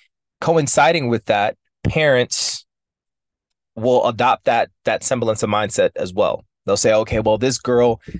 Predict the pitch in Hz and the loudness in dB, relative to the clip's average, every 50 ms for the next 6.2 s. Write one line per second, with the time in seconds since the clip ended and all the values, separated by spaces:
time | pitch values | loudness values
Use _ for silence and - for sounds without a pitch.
0 | - _ - - - 139 127 120 120 113 110 - 120 117 107 - 104 107 - - | -16 _ -10 -8 -6 -6 -4 -4 -4 -4 -2 -2 -2 -2 -2 -2 -4 -8 -6 -4
1 | 135 127 117 92 - - - - 123 131 127 120 - - - - - - - 101 | -4 -2 -2 -4 -8 -12 -6 -4 -2 0 -2 -2 -4 -10 -20 -16 -8 -2 -2 -2
2 | 107 127 135 143 131 110 - 113 95 117 120 117 104 98 92 - 143 131 - - | 0 0 -2 -2 -2 -2 -4 -4 -2 0 0 0 0 -2 -2 -2 -2 -2 -2 -2
3 | - - 135 123 - - - 98 92 - 120 110 107 98 104 - - 123 120 - | 0 0 2 2 0 -2 -6 -10 -6 0 0 0 0 -2 -6 -4 -4 -4 -4 -4
4 | 120 117 120 - - 143 123 113 107 - - - - - 151 135 - - - 120 | -6 -6 -6 -4 -2 0 0 0 0 0 0 0 0 2 -2 -2 -2 -2 -4 -4
5 | 110 98 - 117 123 117 110 104 104 107 107 104 101 95 92 120 156 170 151 120 | -2 -2 0 0 0 0 0 0 -2 0 0 -2 -2 -2 -2 0 2 2 2 0
6 | 104 101 98 110 | -2 -4 -6 -8